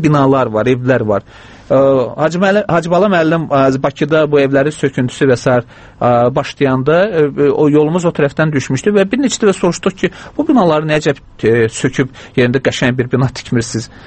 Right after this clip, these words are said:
Orada yanaşma bir qəribə gəldi. Təbii ki, yarı zarfat, yarı ciddi sual idi. Onlar dedilər ki, o, o şəxs, o sökülmüş,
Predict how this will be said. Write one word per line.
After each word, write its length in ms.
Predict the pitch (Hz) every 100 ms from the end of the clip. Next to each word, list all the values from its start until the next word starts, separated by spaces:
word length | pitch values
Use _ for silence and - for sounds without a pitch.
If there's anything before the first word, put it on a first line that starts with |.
| - - -
Orada 200 | 311 339
yanaşma 520 | 320 262 269 277 277
bir 140 | 240 214
qəribə 320 | 185 185 190
gəldi. 320 | 175 120 139
Təbii 200 | 175 202
ki, 80 | 165
yarı 120 | 156 147
zarfat, 360 | 139 - 156
yarı 220 | 135 135
ciddi 340 | 131 135 156 139 - -
sual 360 | - 123 113
idi. 260 | 110 151 214 - -
Onlar 240 | 175 220 196
dedilər 400 | 175 180 196 -
ki, 160 | 165 -
o, 160 | 202 190
o 100 | 185
şəxs, 560 | 208 - 143 135 - - _ - -
o 80 | 202
sökülmüş, 800 | - 202 - 151 139 139 131